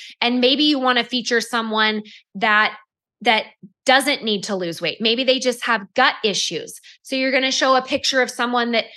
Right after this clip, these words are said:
maybe looked healthy because she was thinner, but she wasn't healthy.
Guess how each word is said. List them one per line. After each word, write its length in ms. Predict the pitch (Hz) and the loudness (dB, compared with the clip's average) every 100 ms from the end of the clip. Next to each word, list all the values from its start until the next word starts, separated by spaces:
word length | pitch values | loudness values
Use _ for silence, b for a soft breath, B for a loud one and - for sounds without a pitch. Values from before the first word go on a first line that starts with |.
| B - | B -4
maybe 520 | 240 269 269 262 - _ | 0 0 0 -2 -6 _
looked 640 | 208 233 277 294 - - - | -8 4 4 4 -4 -16 -12
healthy 480 | - 240 220 240 240 | 2 2 2 -2 -2
because 380 | 226 214 233 220 | -4 -4 -4 -4
she 180 | 254 247 | -4 -2
was 260 | 214 185 _ _ - | -2 -4 _ _ -2
thinner, 500 | 294 262 175 196 220 B B | 0 2 2 0 -4 B B
but 240 | 214 247 - - _ _ | 2 2 2 -4 _ _
she 280 | - - 269 | -6 -2 -2
wasn't 460 | 226 262 302 254 - | 2 2 4 0 -2
healthy. 560 | 196 180 - 170 - | -6 -6 -6 -16 -16